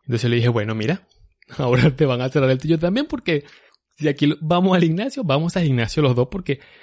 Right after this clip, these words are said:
somos amigos. Si usted es mi amiga, usted, <laughs> yo no voy al gimnasio, usted tampoco". Y eso me parece una cosa bien egoísta, pero pa-, entonces no sea mi amiga. Si usted no me va a apoyar yendo al gimnasio, no sea mi amiga.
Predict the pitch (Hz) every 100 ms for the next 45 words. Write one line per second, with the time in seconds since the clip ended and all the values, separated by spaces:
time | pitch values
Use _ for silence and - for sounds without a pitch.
0 | - - 120 120 120 120 104 110 - 120
1 | - 113 123 135 160 220 226 147 135 156
2 | - - 139 147 175 185 190 190 147 160
3 | 160 127 - 120 - 127 117 107 143 147
4 | 147 135 165 - 165 123 - 165 160 151
5 | 208 254 294 190 196 - 330 _ - 135
6 | 123 123 _ _ - - - 110 139 135
7 | - 143 139 151 139 - 131 123 107 135
8 | - - - 180 190 214 220 202 180 165
9 | 131 143 160 208 196 240 269 294 262 156
10 | 151 - 156 139 110 113